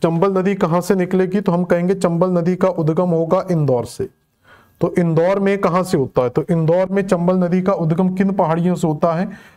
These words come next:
तो हम कहेंगे जानापाओ की पहाड़ियों से। तो इंदौर की जानापाओ की पहाड़ियों से इस नदी का उद्गम होगा। इंदौर से निकलने के बाद, तो सबसे पहले ये नदी कहां जाएगी? इंदौर में।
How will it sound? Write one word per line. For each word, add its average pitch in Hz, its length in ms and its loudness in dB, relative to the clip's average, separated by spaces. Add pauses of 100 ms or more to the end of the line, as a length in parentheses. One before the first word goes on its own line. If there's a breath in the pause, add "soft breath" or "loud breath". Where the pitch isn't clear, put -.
(140 loud breath)
तो 170 60 2
हम 165 200 0
कहेंगे 180 400 0
जानापाओ 170 760 0
की 170 200 -2
पहाड़ियों 120 480 -2
से। - 180 -10 (1400)
तो 185 180 -2
इंदौर 170 440 2
की 208 260 0
जानापाओ 180 720 0
की 202 100 0
पहाड़ियों 165 480 0
से 185 160 0
इस 180 260 -4
नदी 175 240 2
का 180 120 0
उद्गम 160 360 0
होगा। 175 380 -2 (540 loud breath)
इंदौर 170 460 2
से 202 200 0
निकलने 180 480 0
के 180 140 0
बाद, 107 260 -2 (100)
तो 151 60 -2
सबसे 180 340 0
पहले 190 240 0
ये 190 140 0
नदी 185 220 0
कहां 180 260 0
जाएगी? 180 320 0
इंदौर 170 440 0
में। 202 240 -2